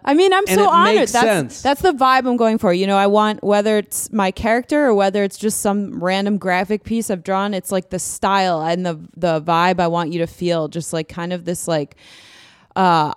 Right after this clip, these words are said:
Speaker 1: optimism, but, like,
Speaker 2: Yeah.
Speaker 1: making fun of yourself. Like, I don't like to take myself too seriously or relationships or anything in general.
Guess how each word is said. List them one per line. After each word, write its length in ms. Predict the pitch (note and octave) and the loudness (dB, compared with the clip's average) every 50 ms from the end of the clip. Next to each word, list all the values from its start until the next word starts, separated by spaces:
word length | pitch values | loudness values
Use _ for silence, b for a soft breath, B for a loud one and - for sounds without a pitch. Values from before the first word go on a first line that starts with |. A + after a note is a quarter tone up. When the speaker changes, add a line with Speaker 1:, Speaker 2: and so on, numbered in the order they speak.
| - | -4
Speaker 1:
optimism, 920 | - - E3 F3 - - - G#3 G#3 G#3+ A3 A3+ G#3+ A3 A3 A3 A3 A3+ A3 | 0 0 0 0 0 0 0 0 2 4 2 2 4 4 2 2 2 0 0
but, 240 | - G3+ F3+ - | 0 0 0 2
like, 100 | - - | 2 2
Speaker 2:
Yeah. 160 | D3+ D#3 D#3 D3+ | 4 4 4 4
Speaker 1:
making 340 | C#3 - - - F#3 F#3 | 2 2 0 0 -2 -2
fun 320 | E3+ - - G3+ F#3 F3+ F3 | -4 -4 -4 -2 -2 -2 -2
of 140 | F3 D#3+ D#3 | -4 -6 -6
yourself. 720 | D3+ C3+ D#3 - - - D3 C3 - - - F3+ - - | -6 -6 -6 -6 -6 -6 -6 -6 -6 -8 -8 -10 -10 -4
Like, 240 | G3+ G3+ G3 F#3+ - | 0 2 2 2 4
I 120 | G#3 G#3+ | 2 2
don't 280 | G#3+ A#3+ B3 B3 B3+ G#3 | 4 4 2 2 2 2
like 200 | A#3+ A#3+ A#3 - | 0 0 2 0
to 100 | A#3+ A3 | -2 -2
take 280 | - - A3 G#3+ G3+ | 0 0 -2 -2 0
myself 440 | G3+ G#3 G#3 G3 - G#3 G3 G3 - | 0 -2 -2 0 2 2 0 0 0
too 160 | - - G#3 | -2 -2 -2
seriously 840 | F#3+ - - - F#3+ F3 F3 F3+ F#3 F#3+ G3+ - - G#3+ G#3 G#3 G#3 G3 | -2 -2 -4 -2 -2 0 2 2 0 0 0 0 0 0 2 2 2 0
or 260 | - - F#3 F3+ F3+ | 2 2 2 4 4
relationships 720 | F3 E3+ E3 D#3 D#3 D#3+ - F3 E3 D#3 F3+ F3 E3 - - | 2 0 0 -2 -4 -4 -4 -6 -6 -2 -4 -4 -4 -2 -2
or 180 | F3 E3+ D#3+ - | 0 0 0 0
anything 760 | - D#3+ D#3 D#3+ E3+ F#3 F#3+ - A#3+ B3 B3+ C4+ C#4 D4 D#4 D#4+ | 0 -2 0 0 -2 -4 -2 0 2 2 4 4 2 2 2 0
in 240 | - - D4+ D4 D4 | -2 0 2 2 2
general. 680 | D4 D4+ D4+ D4+ D4+ D#4 D#4 D#4+ D#4+ E4 E4+ E4 - | 2 2 0 0 0 0 0 0 0 0 -2 -4 -6